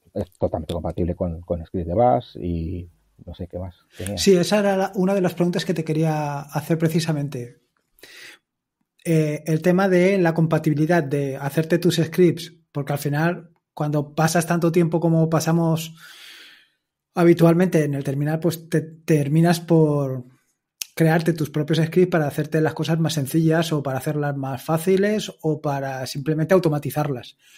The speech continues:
Speaker 2: Claro, a mí lo que me da miedo de cambiar de un, de una shell a otra, de cambiar de Bash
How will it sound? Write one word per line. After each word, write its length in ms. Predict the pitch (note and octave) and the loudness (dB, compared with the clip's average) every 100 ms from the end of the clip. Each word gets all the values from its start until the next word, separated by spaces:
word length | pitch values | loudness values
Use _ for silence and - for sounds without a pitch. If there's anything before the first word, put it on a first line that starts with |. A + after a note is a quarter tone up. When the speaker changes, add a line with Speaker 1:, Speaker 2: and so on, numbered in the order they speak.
| - - - - | -20 -20 -20 -12
Speaker 2:
Claro, 200 | - F#3 | 2 4
a 60 | F3 | 6
mí 100 | F3 | 6
lo 100 | G3 | 4
que 80 | G3 | 4
me 80 | G3 | 2
da 180 | G3 F#3+ | 2 0
miedo 400 | G#3 F3+ G#3 E3+ | 0 2 4 4
de 160 | D#3 | 2
cambiar 500 | - D3 D3 E3+ F3 | 0 -4 0 2 4
de 460 | E3+ F3 E3+ E3+ - _ - | 4 4 4 2 -4 _ 2
un, 880 | F3+ E3 E3 D#3+ D#3+ D#3 D#3 D3+ F3+ | 6 8 8 6 4 0 -2 -4 -2
de 120 | D#3+ | 2
una 160 | D#3+ E3+ | 4 2
shell 260 | D#3+ F#3 | 2 2
a 120 | D#3+ C#3+ | 2 2
otra, 320 | F3 E3+ F3+ | 2 2 0
de 80 | D#3 | 0
cambiar 320 | C#3 D#3 E3 | 0 0 2
de 100 | D#3+ | 2
Bash 240 | E3 D3+ | 2 0